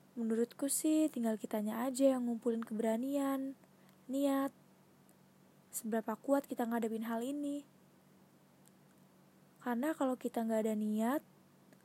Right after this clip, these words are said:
nggak ada keberanian, ya nggak akan bisa tergerak.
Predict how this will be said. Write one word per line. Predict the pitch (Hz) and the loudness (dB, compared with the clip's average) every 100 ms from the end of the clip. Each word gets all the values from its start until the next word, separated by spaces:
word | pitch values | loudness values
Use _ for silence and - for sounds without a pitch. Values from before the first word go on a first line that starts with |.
| - | -4
nggak | 240 | 2
ada | 226 220 | 2 0
keberanian, | 220 226 220 220 220 233 302 339 - - - - - - - - - | 0 2 2 2 2 2 0 -4 -14 -20 -20 -20 -20 -20 -20 -14 -4
ya | 233 | 0
nggak | 226 220 | 2 0
akan | 226 220 | 0 0
bisa | 214 220 | 0 0
tergerak. | 220 214 247 277 277 | 0 2 2 4 2